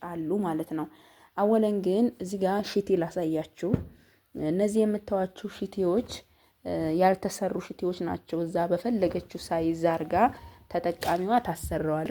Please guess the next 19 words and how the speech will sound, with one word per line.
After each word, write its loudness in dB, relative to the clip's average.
ቆንጆ፣ -4
በቃ -4
ለራሴ 0
የምወደውን -4
ነገር -2
ነው 0
ያደረኩላት። -2
እነዚህ -2
አሁን -2
ላይ 0
ፋሽን -4
ናቸው። -4
ድሮ -4
ላይ፣ 0
እ፣ -4
ፈርጥ -6
ያለው -4
ነበረ፣ -4
ያ 2